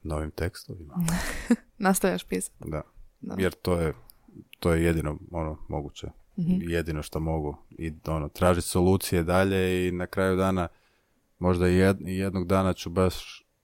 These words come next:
Speaker 1: cijenit cijeli ovaj
Speaker 2: Taj proces.
Speaker 1: cijeli ovaj proces,
Speaker 2: Mhm,
Speaker 1: baš
Speaker 2: mhm.
Speaker 1: to. Da.
Speaker 2: I sad, e, kad si spominjao ovo,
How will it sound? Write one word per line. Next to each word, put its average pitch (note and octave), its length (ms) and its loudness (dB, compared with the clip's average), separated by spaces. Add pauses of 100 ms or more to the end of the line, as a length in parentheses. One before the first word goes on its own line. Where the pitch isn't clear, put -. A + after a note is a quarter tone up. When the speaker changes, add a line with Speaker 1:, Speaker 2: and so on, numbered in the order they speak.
Speaker 1:
cijenit G#2 440 2
cijeli F#2 480 0
ovaj E2+ 440 2 (200)
Speaker 2:
Taj F#3 120 2
proces. - 640 -4
Speaker 1:
cijeli E3+ 280 0
ovaj D#3+ 140 2
proces, F#3 480 -2
Speaker 2:
Mhm, - 100 -14
Speaker 1:
baš C#2+ 100 -6
Speaker 2:
mhm. F#3+ 120 -2
Speaker 1:
to. - 220 -6 (460)
Da. - 80 -12 (340)
Speaker 2:
I G3+ 80 0
sad, G3 320 4
e, F#3 280 4
kad F#3+ 140 -2
si F3+ 100 -4
spominjao F3+ 480 0
ovo, F3 400 -2